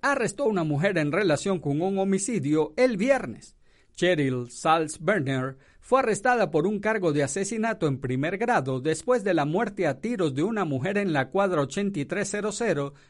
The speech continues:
de Shore Ranch Boulevard. La víctima, que aún no ha sido identificada,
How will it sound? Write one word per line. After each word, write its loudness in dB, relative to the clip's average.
de 0
Shore 0
Ranch 2
Boulevard. 0
La -2
víctima, 2
que 0
aún 0
no 2
ha 0
sido -2
identificada, -2